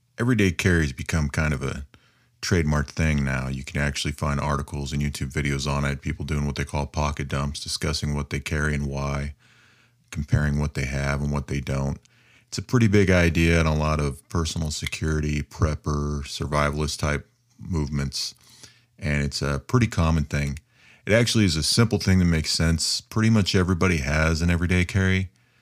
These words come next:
For example, if you carry your phone, your keys, and your wallet whenever you leave the house, or pretty much all the time, that's considered your everyday carry. The idea behind it now, you'll see, is to always have that stuff with you.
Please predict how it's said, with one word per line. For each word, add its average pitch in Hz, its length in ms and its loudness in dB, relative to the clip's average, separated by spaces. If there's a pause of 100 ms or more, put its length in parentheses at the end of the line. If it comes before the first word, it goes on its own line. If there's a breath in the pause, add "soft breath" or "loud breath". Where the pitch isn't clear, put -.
(240 soft breath)
For 85 180 0
example, 78 640 2
if 78 160 -4
you 78 80 -2
carry 80 300 0
your 78 100 0
phone, 80 480 0
your 76 280 -2
keys, 76 580 -2
and 78 100 0
your 76 140 0
wallet 73 420 -2
whenever 76 260 -4
you 73 120 -4
leave 76 160 -2
the 73 180 -4
house, 76 460 -4
or 76 180 -6 (320 soft breath)
pretty 87 180 -2
much 76 240 -2
all 78 120 -2
the 78 100 -4
time, 76 300 -2
that's 78 200 -2
considered 82 480 0
your 73 160 -2
everyday 71 420 -2
carry. 73 400 -6 (720 soft breath)
The 120 100 6
idea 117 240 6
behind 95 320 4
it 80 60 4
now, 82 180 4
you'll 80 140 2
see, 78 320 0
is 78 100 -4
to 78 300 -4
always 80 340 0
have 80 240 0
that 78 160 -2
stuff - 340 -4
with 82 220 -2
you. 73 240 -2